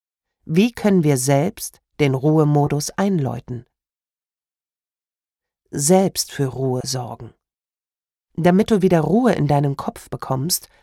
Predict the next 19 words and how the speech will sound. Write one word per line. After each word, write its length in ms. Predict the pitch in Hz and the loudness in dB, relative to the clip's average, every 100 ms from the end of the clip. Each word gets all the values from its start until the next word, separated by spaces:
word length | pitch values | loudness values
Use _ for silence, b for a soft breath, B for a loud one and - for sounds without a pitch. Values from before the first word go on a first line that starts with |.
| _ - | _ -6
darfst 380 | 165 165 - 208 | 0 2 0 0
du 60 | |
deinen 280 | 175 156 147 | 2 2 0
Körper 560 | - 143 143 - 139 139 | 0 0 0 -2 -4 -2
beruhigen. 580 | 151 156 160 135 113 110 _ _ _ _ _ _ _ _ _ | -2 0 0 0 -6 -14 _ _ _ _ _ _ _ _ _
Wenn 140 | 160 185 | 2 4
du 80 | 190 | 4
das 200 | 180 202 | 2 2
nächste 300 | 233 - 226 | 0 2 0
Mal 200 | 214 - | 2 2
Angst 360 | 160 139 - | 0 0 -4
verspürst, 680 | 139 127 - 127 - - - _ _ - | -6 -6 -6 -8 -10 -12 -14 _ _ -6
obwohl 320 | 147 175 185 | 2 4 4
du 120 | 143 | 4
nicht 260 | 135 - - | 0 -2 -6
tatsächlich 540 | 135 - 151 - 127 | -4 -2 -2 -2 -4
in 120 | 131 | -4
Gefahr 360 | 123 - 185 185 | -4 0 0 2
bist, 360 | 160 202 - | 0 -2 -6